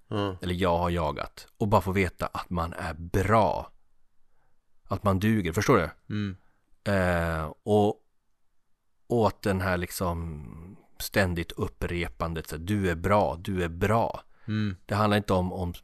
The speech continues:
Speaker 2: om som liksom, det handlar inte om större adjektiv eller superlativ än så.
Speaker 1: Nej, det tycker jag är snyggt, att det inte var ett du är bäst.
Speaker 2: Mm. Jag kan läsa bara en av de här, eh,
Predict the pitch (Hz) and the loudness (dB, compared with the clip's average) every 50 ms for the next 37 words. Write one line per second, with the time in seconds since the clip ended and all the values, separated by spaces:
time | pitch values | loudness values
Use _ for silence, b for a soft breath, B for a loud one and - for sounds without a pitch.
0 | - 135 120 - - - _ _ - - 92 87 - - 95 92 95 92 95 98 | -14 -16 -16 -16 -20 -20 _ _ -6 -6 -4 -4 -2 -2 -2 0 -2 -2 -2 -4
1 | 98 - - 90 82 78 80 - b b b b b b b b b b b b | -6 -4 -4 -4 -4 -4 -6 -10 b b b b b b b b b b b b
2 | b b b b b b b b b b b b b b b b b b _ - | b b b b b b b b b b b b b b b b b b _ 0
3 | - 117 110 107 107 110 104 - 104 95 - - 110 98 92 90 90 92 90 87 | 2 4 4 6 6 4 6 4 2 2 4 4 4 4 4 4 2 2 0 0
4 | B B B B - - 101 98 87 92 90 - - - 92 87 87 85 85 85 | B B B B -2 0 0 0 2 0 -4 -4 -2 -2 -2 -2 -2 -2 -4 -4
5 | - - 92 82 - - 87 82 - - 87 82 82 82 - - 98 - B B | -2 -2 -4 -4 -2 -4 -4 -4 -4 -4 -4 -4 -4 -4 -4 -4 -4 -4 B B
6 | B B B B B B B B B B B B B B _ - - - - - | B B B B B B B B B B B B B B _ -20 -18 -16 -16 -16
7 | - - - - - - - 117 110 113 117 123 127 131 120 - _ _ _ - | -16 -16 -16 -18 -16 -12 -6 0 4 6 6 6 6 4 2 -4 _ _ _ -6
8 | 120 123 135 139 120 - - - 104 87 - _ 104 98 98 101 95 87 - 110 | 0 4 4 4 4 4 2 -4 -6 -6 -6 _ -6 -4 -4 -4 -4 -4 -2 0
9 | 110 101 95 87 - 95 95 101 101 95 95 90 - 127 131 - - - - - | 2 2 2 2 -2 -6 -4 -2 2 2 2 4 4 2 2 2 -2 -10 -16 -18
10 | - - - - - - - - 110 113 107 90 82 - - - - - - - | -20 -20 -20 -20 -20 -20 -10 -4 -2 -2 -2 -4 -6 -10 -16 -20 -20 -20 -20 -20
11 | - _ _ _ _ _ _ _ - - - 98 95 92 87 - 98 87 90 85 | -20 _ _ _ _ _ _ _ -14 -4 -2 0 0 0 0 -2 0 2 2 2
12 | 82 82 82 87 - 101 92 87 85 82 80 80 82 82 78 76 80 82 - 92 | 2 0 -2 -4 -6 -6 -4 -4 -4 -4 -4 -4 -6 -6 -6 -6 -8 -10 -12 -10
13 | 82 80 78 76 76 76 | -10 -8 -8 -8 -8 -10